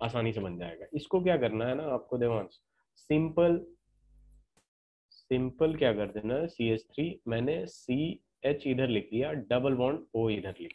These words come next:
दिया। Wait a minute, मैंने क्या किया,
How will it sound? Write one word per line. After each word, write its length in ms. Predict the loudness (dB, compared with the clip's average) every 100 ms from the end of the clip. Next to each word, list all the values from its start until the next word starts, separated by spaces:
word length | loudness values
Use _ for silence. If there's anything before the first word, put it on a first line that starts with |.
| -12
दिया। 140 | -10
Wait 260 | -6 -6 -8
a 40 | -14
minute, 360 | -14 _ -20 _ _ _ _ _ _ _ _ _ _ _ _ _ _ -12 -6 -2 -2 -4 -10 _ _ _ _ 0 2 2 0 -6 -14 -6
मैंने 220 | -2 0
क्या 120 | 0
किया, 280 | 0 0 -2